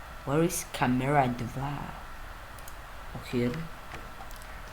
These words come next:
Kiedy ten duszek kliknięty, zmień sen. Oczywiście to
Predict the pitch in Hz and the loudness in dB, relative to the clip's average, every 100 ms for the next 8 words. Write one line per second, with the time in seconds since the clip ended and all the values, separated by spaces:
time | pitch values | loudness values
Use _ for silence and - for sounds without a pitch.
0 | - - - - - - - - - 120 | -10 -12 -10 -10 -10 -10 -10 -8 -4 -4
1 | 113 120 120 - 123 - - - 127 131 | -2 -2 -2 -2 -4 -4 -8 0 0 0
2 | 131 139 135 131 131 113 117 - 127 127 | 0 0 0 -2 0 0 0 0 2 2
3 | 131 135 131 - - - - - - - | 2 0 -4 -8 -8 -8 -10 -10 -10 -8
4 | - - - - - - - - - - | -10 -10 -10 -8 -8 -8 -10 -10 -10 -10
5 | - - - - - - - - - - | -10 -12 -12 -10 -10 -8 -8 -10 -10 -10
6 | - - - - - - - - - - | -12 -10 -10 -10 -10 -10 -12 -12 -12 -10
7 | - - - - 131 - 131 131 123 | -10 -10 -8 -4 -2 -2 -2 0 0